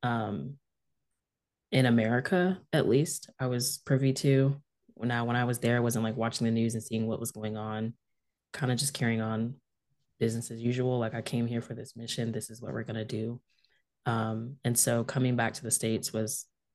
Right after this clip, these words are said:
a bit traumatic because I didn't really know what was going on. Um, I remember when I got super sick in Dubai, I had a fever of, like, one oh two. I go to the doctor, you know, I had the cough. I could not catch my breath. I'm somebody with mild exercise-induced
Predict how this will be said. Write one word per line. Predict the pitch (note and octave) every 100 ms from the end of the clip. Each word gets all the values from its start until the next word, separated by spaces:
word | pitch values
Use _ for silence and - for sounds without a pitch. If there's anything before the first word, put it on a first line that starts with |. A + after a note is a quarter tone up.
| _
a | D3+
bit | G3+ G3+
traumatic | E3 C3 A2 A2+ A#2
because | A#2 - A2+ A2 -
I | C3+
didn't | C#3+
really | C#3+
know | A#2+ A#2
what | A2+ -
was | A2+
going | - A#2 A2 -
on. | A2 A2 A#2 A#2+ - _ _ _ _ _
Um, | A#2 A2+ A2 A2+ -
I |
remember | B2+ C3 B2+
when | A#2+ A#2
I | A2+
got | A2+ -
super | - A#2+ A#2
sick | - A#2
in | A#2
Dubai, | A2+ A2 A2+ A2+
I | A2
had | A2+
a | A2
fever | A#2+ A#2 A#2
of, | A2
like, | A2+ A2 -
one | A#2 A2+
oh | A2 G#2+
two. | - B2 A2 A2
I | A#2
go | A2+
to | A2+
the |
doctor, | A#2 A#2 A#2 A#2+ A#2 A2+ - _ _
you | A2+ A2
know, | A2
I |
had | A2+ A2 G#2+ -
the | -
cough. | - B2 A#2 A#2+ - -
I | C3
could | - A#2
not | A2+ A2+ -
catch | B2+ -
my | A#2+
breath. | A2+ A2+ A2+ - -
I'm | A2
somebody | - A#2 A2+ A2
with | A2+ A2 _
mild | A#2 A#2 A2+ A#2 A#2 -
exercise-induced | B2 - A#2 - A2+ A2 A2 A2+ A2+